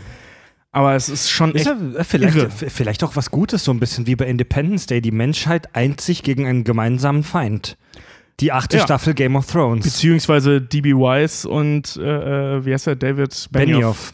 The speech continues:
Speaker 2: die,
Speaker 1: Ja.
Speaker 2: die Showrunner.
Speaker 1: Genau.
Speaker 2: Ähm, ja, das ist krass. Also,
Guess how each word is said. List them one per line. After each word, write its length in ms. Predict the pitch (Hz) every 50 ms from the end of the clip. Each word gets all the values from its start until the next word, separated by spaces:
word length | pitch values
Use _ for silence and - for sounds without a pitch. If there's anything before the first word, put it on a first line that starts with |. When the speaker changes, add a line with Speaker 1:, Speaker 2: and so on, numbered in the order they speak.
| - - -
Speaker 2:
die, 420 | 123 123 123 120 123 120 120 120
Speaker 1:
Ja. 60 | 120 127
Speaker 2:
die 340 | 113 117 113 110 113 113 107 95
Showrunner. 680 | - - - 139 135 120 110 101 101 113 117 127 156 - _ _ - -
Speaker 1:
Genau. 360 | - 131 120 117 117 113 113 113 131 131 123 -
Speaker 2:
Ähm, 460 | 120 117 117 110 113 110 113 113 107 _ _ - - - - - - -
ja, 160 | - 156 165 139
das 160 | 139 117 101
ist 140 | 151 - -
krass. 340 | - - 196 180 151 - -
Also, 400 | 135 135 127 101 110 127 123